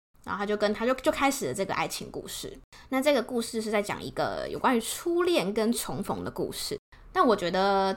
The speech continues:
当然他们这整段，包含初恋到重逢这段是也还蛮感人的。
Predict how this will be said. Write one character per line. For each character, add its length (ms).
当 140
然 160
他 100
们 220
这 140
整 260
段， 360
包 120
含 160
初 180
恋 160
到 160
重 220
逢 160
这 140
段 260
是 160
也 320
还 160
蛮 220
感 200
人 280
的。 180